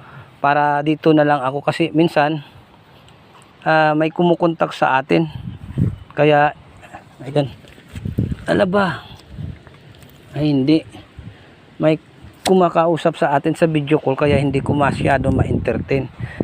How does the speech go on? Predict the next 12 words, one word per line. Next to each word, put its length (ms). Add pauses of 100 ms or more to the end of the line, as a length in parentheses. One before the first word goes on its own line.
(240)
Kaya 240
nagdesisyon 640
ako 160
na 160
bumalik 360
sa 120
bahay. 560 (2750)
Medyo 320
nag-busy 480
lang 200
tayo 320
sa 460